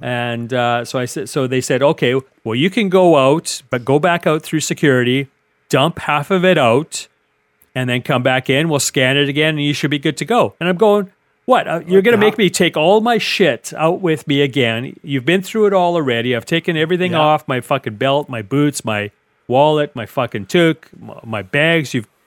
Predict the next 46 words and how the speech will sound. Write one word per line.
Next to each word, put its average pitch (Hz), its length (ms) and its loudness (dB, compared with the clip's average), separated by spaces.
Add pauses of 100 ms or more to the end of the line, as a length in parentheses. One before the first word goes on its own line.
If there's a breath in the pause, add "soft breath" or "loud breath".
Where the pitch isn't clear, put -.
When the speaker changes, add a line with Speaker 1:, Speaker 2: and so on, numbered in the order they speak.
(220)
Speaker 1:
my 110 100 -2
laptop 165 600 -2
out 165 100 -2
of 160 60 -2
my 156 120 -4
bag, 160 360 -2
my 107 80 -8
camera 180 480 0
out 175 80 0
of 170 80 -4
my 165 100 -4
bag. 160 380 -2 (260)
You're 156 80 0
gonna 214 140 4
make 185 180 0
me 156 100 4
fucking 170 440 -2
do 147 180 0
all 170 180 2
that 147 220 0
again 135 320 -4
just 143 200 -8
for, 131 300 0 (320)
so - 220 0
I 151 80 4
can 120 240 -4
dump 139 400 0 (120)
fucking 139 300 0
half 135 340 -2
of 160 40 -4
the 151 80 -2
container 135 380 -2
of 120 100 -4
salt 117 280 -2
in 117 80 -4
the 110 60 -8
garbage 110 500 -2
and 104 280 -10
come 107 180 -10
back 104 240 -6
through, 107 220 -6
and 104 100 -8
you're 101 100 -10
gonna 98 160 -8
be 98 80 -10
good." 92 220 -12